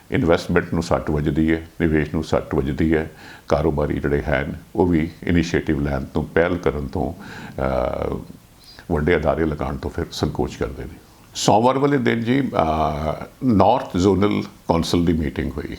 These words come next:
ਫਰੀਦਾਬਾਦ ਦੇ ਵਿੱਚ। ਫਰੀਦਾਬਾਦ ਦਿੱਲੀ ਦੇ ਨਾਲ ਲੱਗਦਾ ਹੈ ਔਰ ਇਹ ਨਾਰਥ ਜ਼ੋਨਲ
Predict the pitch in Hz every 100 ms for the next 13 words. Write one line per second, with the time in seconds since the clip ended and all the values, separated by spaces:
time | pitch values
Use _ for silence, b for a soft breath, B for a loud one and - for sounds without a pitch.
0 | - - - - 98 101 78 69 67 76
1 | - - - 107 104 98 87 76 73 71
2 | 73 71 65 69 58 65 - - - -
3 | B B B - 82 92 107 101 90 87
4 | 101 - 87 92 92 101